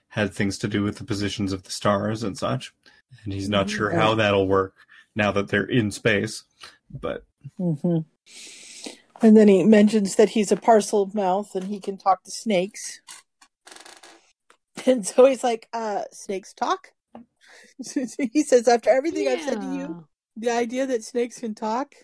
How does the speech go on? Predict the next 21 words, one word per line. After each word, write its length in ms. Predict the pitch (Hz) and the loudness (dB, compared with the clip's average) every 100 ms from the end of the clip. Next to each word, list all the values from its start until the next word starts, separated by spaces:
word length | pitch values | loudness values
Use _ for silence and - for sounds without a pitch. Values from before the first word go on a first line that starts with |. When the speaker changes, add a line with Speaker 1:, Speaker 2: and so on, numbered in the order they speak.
| - | -16
Speaker 2:
with 160 | 247 269 | -10 -6
each 120 | 254 | -2
other 220 | 262 277 | -2 0
is 140 | 220 233 | 0 0
what 160 | 226 | -4
you 120 | 214 | -6
doubt?" 520 | 175 175 247 320 - - _ | -4 -2 0 -2 -6 -20 _
<laughs> 220 | 214 - 214 - _ - - 254 | -10 -10 -14 -16 _ -20 -18 -8
Speaker 3:
<laughs> 120 | 240 240 269 262 247 254 - - | 0 2 2 2 0 -2 -12 -6
Speaker 2:
And 120 | 233 | -2
he 100 | 240 | -2
conjures 480 | 220 240 226 247 233 | 2 2 2 0 -6
a 60 | 254 | -6
snake 340 | - 311 233 | 0 0 0
and 80 | 247 | -6
he 80 | 240 | -6
says, 220 | 262 - | -6 0
"Hello," 560 | 403 381 294 403 440 427 | 4 6 8 8 6 6
and 140 | 302 | 0
the 60 | 269 | -10
snake 300 | - 214 | -12 -12